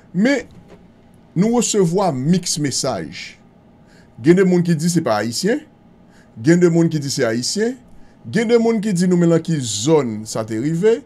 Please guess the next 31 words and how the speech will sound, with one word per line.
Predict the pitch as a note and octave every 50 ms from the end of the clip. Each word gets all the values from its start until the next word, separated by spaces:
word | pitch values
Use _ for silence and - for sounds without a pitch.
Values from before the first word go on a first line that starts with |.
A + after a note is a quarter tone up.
| - - - - - -
genyen | C3+ C3 G3 G#3 G#3+ G#3+ A3 A3 G#3+
ki | G#3 G3+ F3+
di | D#3 E3+ E3+
nou | F3 E3
se | - E3 D#3+
nan | D3+ C#3+
yon | C#3 C3
lòt | B2+ A#2+ A#2+
zòn | A#2+ A2+ C3 F3+ A3 A3+ A#3 A3 A3 A3 A3 - - - - -
men | B2 E3 F3 E3+ E3 D#3 D3+ C#3 - - _ _ - - -
yo | C#3+ D#3+ D#3+
te | D#3 D3+ A2+
pase | - - B2+ A2+ - - B2+
l | A#2
nan | A2 A2
televizyon | A#2 A2+ A2+ G#2+ G#2+ G2+ G#2 G2+
dominikèn | G2+ G2 G2+ G2+ G2+ F#2+ G2 F#2+ F2+ F2+ F#2+ A2
deja | D3 E3 E3 E3+ F3 G#3+ A3+ A3 A3 A3 - - - - - - - - _ -
yon | C3+ C3+ C3 B2+ B2 A#2+ A#2+ A#2 A2+ A2+ A#2 C#3+ E3 E3+ - D#4 D#4+ D#4 -
pakè | D4 B3+ G3+ E3+ - - G3
miks | G#3+ A#3+ A#3+ - -
mesaj | G#3 F#3 E3+ D#3+ D3+ G3
sa | A#3
vle | A#3+ G#3+
di | E3 F3 F#3+ F#3+ - _ _ _ _ - - - - -
n | C#3 E3+ A#3+
ap | A#3 - -
kontinye | B3 A3+ - - - G#3 G3 F3 D#3+ D#3+ F3 F#3 F#3 F3+ F3 - - - _ _ - _ _ _ - _ _ _ - - - - -
pran | D3 C#3+ E3+ F#3+ F3+ - -
enfòmasyon | D3+ D3 - D3 C#3 C3 B2 A#2+ A2 - - B2 A#2 G2
toujou | - G2+ F#2+ G2 B2+ G3 C4